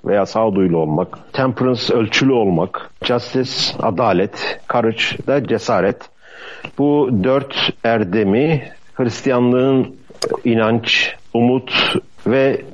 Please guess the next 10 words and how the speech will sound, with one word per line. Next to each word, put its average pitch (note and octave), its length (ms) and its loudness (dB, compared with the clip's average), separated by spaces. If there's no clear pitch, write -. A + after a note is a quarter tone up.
hayırseverlikle A#2 840 2
birleştirdiğin G#2+ 540 0
zaman A2+ 360 0
böyle A2 300 2
bir C#3 300 2
yedi A#2+ 680 2
erdemli G#2+ 880 2
bir B2 320 4
oluşumdan A#2+ 760 2
bahsedebiliriz. D#2+ 640 0